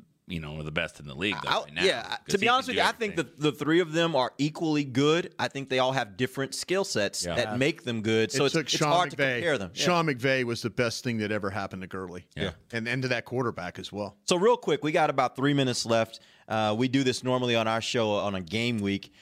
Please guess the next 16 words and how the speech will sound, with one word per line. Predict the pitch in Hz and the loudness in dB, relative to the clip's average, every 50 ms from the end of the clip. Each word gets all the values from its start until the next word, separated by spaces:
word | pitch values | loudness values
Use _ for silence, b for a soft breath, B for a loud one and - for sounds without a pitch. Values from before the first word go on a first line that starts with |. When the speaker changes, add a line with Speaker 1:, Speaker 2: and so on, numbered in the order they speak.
| b b b - | b b b -6
Speaker 2:
Uh, | 95 95 95 98 | -2 -2 -2 -2
we | 110 | 0
get | 104 123 123 - | 0 0 -2 -2
predictions. | - 107 90 82 110 110 - - - 90 82 | -4 -10 -4 -2 -2 -2 -2 -4 -6 -4 -2
I | 104 | -2
wanna | 151 208 196 | -2 -2 -2
get | 147 123 120 - | -2 -4 -4 -4
predictions | 104 98 104 107 - - 104 92 | -4 -2 -2 -2 -2 -4 -8 -8
from | - 101 | -8 -6
you | 98 98 107 107 | -4 -2 -2 0
guys | 107 98 95 95 92 92 | 0 0 0 0 -2 -4
on | 92 87 | -6 -6
who's | 82 117 117 117 104 | -6 -6 -6 -4 -4
gonna | 113 110 101 | -4 -4 -4
win | 98 98 101 98 98 | -2 -2 -2 -2 -2
these, | 98 95 95 95 87 - | -2 -4 -4 -4 -6 -10